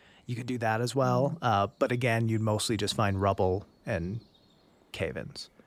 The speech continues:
Speaker 1: So it seems like in, in this time, both,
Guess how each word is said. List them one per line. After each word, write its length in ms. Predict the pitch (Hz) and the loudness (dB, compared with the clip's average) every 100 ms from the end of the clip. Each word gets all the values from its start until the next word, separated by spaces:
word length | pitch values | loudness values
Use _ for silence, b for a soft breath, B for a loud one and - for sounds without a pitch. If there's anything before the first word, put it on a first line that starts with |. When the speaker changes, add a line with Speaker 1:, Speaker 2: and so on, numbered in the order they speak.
| b b b b | b b b b
Speaker 1:
So 100 | - | -6
it 60 | 120 | 0
seems 220 | 170 165 | 2 4
like 180 | 156 131 - | 4 4 2
in, 320 | 160 151 143 | 4 4 4
in 460 | 156 139 135 131 - | 4 4 4 2 0
this 320 | 139 160 165 - | 0 2 4 2
time, 580 | - 143 139 143 147 135 - | 2 4 4 4 4 0 0
both, 560 | 131 131 135 - - | 4 4 2 -6 -18